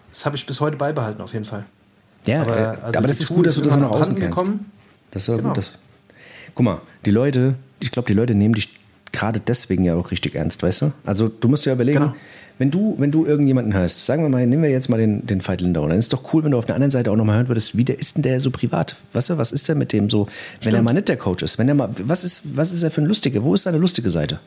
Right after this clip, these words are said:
Speaker 2: Weißt du, wenn du, wenn du einen
Speaker 1: Wo ist
Speaker 2: Podcast
Speaker 1: seine
Speaker 2: hören würdest von,
Speaker 1: lustige Seite?
Speaker 2: von Veit Lindau, wo, wo er lustig ist, würdest du auch sagen, oh, da hör ich mal rein.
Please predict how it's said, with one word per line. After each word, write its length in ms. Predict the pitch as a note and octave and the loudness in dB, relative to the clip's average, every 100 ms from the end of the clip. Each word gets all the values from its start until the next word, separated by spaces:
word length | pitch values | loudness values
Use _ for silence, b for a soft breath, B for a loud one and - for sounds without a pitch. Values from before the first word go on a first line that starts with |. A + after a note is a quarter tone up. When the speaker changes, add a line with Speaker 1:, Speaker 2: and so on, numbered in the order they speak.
| - | -4
Speaker 2:
Weißt 180 | G2 | -2
du, 100 | C#3 | 2
wenn 100 | A#2 | 2
du, 100 | C3 C3 B - | 2 -2 B -2
wenn 100 | C#3+ | 0
du 80 | |
einen 100 | F3+ | 2
Speaker 1:
Wo 60 | - | 0
ist 40 | |
Speaker 2:
Podcast 240 | G3+ A3+ G#3+ | 0 0 2
Speaker 1:
seine 120 | G#3 | 2
Speaker 2:
hören 80 | G#3+ | 2
würdest 220 | G#3+ G3+ | 2 2
von, 100 | G#3 | 0
Speaker 1:
lustige 180 | D#3+ F3+ | -2 -8
Seite? 160 | - - | -12 -6
Speaker 2:
von 140 | D3 | -2
Veit 120 | D3+ | 0
Lindau, 240 | D#3 G3 D#3+ | 0 0 2
wo, 180 | C#3+ C3 | 0 2
wo 80 | B2 | 2
er 40 | |
lustig 320 | G#3 B3+ - | 2 2 0
ist, 240 | - - - | -2 -4 -2
würdest 180 | A#2 - | -2 0
du 40 | |
auch 100 | F#3 | 0
sagen, 240 | - D#3+ | 0 0
oh, 100 | D3 | 0
da 100 | D#3 | 2
hör 80 | B2+ | 0
ich 120 | C3+ | 0
mal 100 | C3+ | 0
rein. 200 | B2 D#3 | 0 0